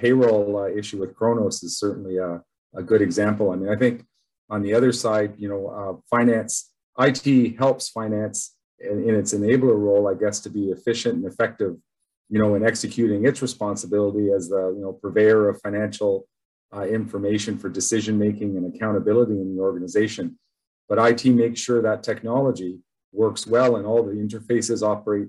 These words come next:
you know, seamlessly between the applications, uh, in finance that's necessary for timely reporting of,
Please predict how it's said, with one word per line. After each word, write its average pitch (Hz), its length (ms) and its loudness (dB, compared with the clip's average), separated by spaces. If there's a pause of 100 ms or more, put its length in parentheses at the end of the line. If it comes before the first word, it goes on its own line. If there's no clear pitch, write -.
(140)
you 104 80 -12
know, 101 80 -8
seamlessly 107 720 2
between 120 340 0
the 110 100 2
applications, 107 880 -4 (440)
uh, 101 220 0
in 104 160 0
finance 117 760 2
that's 104 220 0
necessary 110 580 2
for 98 140 -6
timely 113 380 0
reporting 107 640 -2 (560)
of, - 360 -8